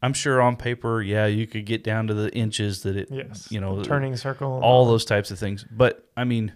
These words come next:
Speaker 1: for swinging in and out of parking spots, for backing it into places, all those things, it just did not feel as big as it was unless you were a straight line cooking down the road and you're looking down on Seltoses and,
Speaker 2: <laughs> Right.
Speaker 1: you know,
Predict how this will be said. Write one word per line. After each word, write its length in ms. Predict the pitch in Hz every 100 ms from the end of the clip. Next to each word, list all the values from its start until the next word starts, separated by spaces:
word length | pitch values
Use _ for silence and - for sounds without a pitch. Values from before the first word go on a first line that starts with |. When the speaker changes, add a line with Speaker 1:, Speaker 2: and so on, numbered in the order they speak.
| -
Speaker 1:
for 320 | - 113 110 -
swinging 380 | - 135 147
in 120 | 131 127
and 100 | 117
out 140 | 117
of 100 | 107
parking 300 | 131 135 127
spots, 440 | - 120 117 117 -
for 160 | 104 90
backing 380 | 95 101 110
it 160 | 98 92
into 200 | 131 143
places, 560 | 139 127 120 123 117 113
all 200 | 110 123
those 260 | 117 -
things, 340 | 107 104 101 - _ _ _ -
it 80 | 120
just 260 | 131 143 139
did 180 | 135
not 280 | 120 117 117
feel 340 | - 117 113 104
as 140 | 95
big 280 | 92 113 110
as 120 | 101
it 100 | 87
was 520 | 107 139 123 110 - _ _ _ _ _ -
unless 480 | 117 120 135 151 -
you 120 | 117
were 120 | 107
a 60 | 101
straight 320 | - 113 113
line 300 | 107 101 98
cooking 300 | - 107 110
down 180 | 98 101
the 100 | 101
road 420 | 92 90 92 - _ _ _
and 140 | 104 107
you're 120 | 113
looking 320 | 113 107 101
down 300 | 113 113 113
on 300 | 104 101 95 - _ _ _ _ _
Seltoses 1040 | - 127 107 - 101 101 - 101 101 98
and, 340 | 104 101 101 101
Speaker 2:
<laughs> 200 | 175 196
Right. 180 | 202 143
Speaker 1:
you 60 |
know, 200 | 98 98